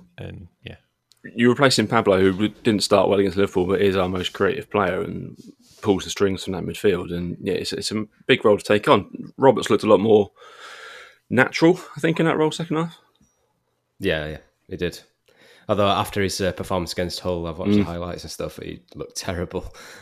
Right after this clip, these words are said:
Speaker 3: Um, so it's good that he's come back and actually done something better.
Speaker 2: Yeah.
Speaker 1: Well, what he did well was his off-the-ball work. So positionally, he knew where to go. He knew, knew where to close people down and when not to. And,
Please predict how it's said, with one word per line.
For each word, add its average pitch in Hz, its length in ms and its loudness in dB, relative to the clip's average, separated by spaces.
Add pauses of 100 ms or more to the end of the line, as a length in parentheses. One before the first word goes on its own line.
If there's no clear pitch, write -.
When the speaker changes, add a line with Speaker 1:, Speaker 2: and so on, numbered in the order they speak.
(140)
Speaker 3:
Um, 87 300 -2
so 98 160 -2
it's 87 200 -2
good 92 180 -4
that 82 60 -6
he's 87 100 -8
come 90 160 -6
back 90 160 -8
and 87 80 -6
actually 87 220 -10
done 87 120 -8
something 87 320 -14
better. 87 240 -14 (380)
Speaker 2:
Yeah. 90 160 -4 (880)
Speaker 1:
Well, 131 140 0
what 151 140 2
he 139 60 -2
did 131 180 0
well 113 300 4
was 98 300 -2
his 101 300 -2
off-the-ball 95 600 -4
work. 90 380 -6 (100)
So 95 300 -2 (340)
positionally, 110 680 -2 (320)
he 120 100 -6
knew 110 220 -2
where 95 160 0
to - 120 -14
go. 90 320 -4 (520)
He 113 80 -6
knew, 107 280 -4 (120)
knew 107 480 -6 (500)
where 110 520 2
to 107 320 -4
close 113 320 -2
people 110 300 -6
down 104 320 0
and 104 120 -4
when 104 220 -2
not 107 260 -4
to. 117 320 -2
And, 98 220 -4